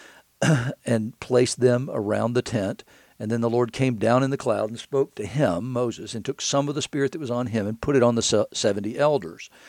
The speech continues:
And as soon as the spirit rested on them, they prophesied, but they did not continue doing it. So the, what the point of that is to say that the proof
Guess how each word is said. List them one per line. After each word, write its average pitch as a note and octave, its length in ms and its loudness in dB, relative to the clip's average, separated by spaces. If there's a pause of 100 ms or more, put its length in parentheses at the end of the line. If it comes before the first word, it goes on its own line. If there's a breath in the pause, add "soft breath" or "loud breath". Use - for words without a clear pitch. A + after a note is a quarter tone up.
(200 loud breath)
And G#2 100 -6
as G2+ 80 -4
soon D3+ 260 0
as C#3 120 -2
the C3+ 80 -2
spirit A2+ 320 0
rested G#2 460 -4
on G2 160 -2
them, A2+ 100 -2
they A2 140 2
prophesied, - 720 2 (260 loud breath)
but - 120 -6
they G#2 80 2
did G2+ 160 -4
not A2 200 0
continue G2+ 480 -6
doing B2 400 0
it. G2 160 -16
So A2+ 240 0 (400 loud breath)
the, A#2 260 8
what C#3 240 6
the A#2 100 0
point G3 320 8
of A#2 100 0
that G#2 220 0
is A2 200 -6
to A#2+ 100 -4
say A2 300 4 (280 loud breath)
that A#2 240 6 (100)
the B2 160 4
proof D#3+ 800 8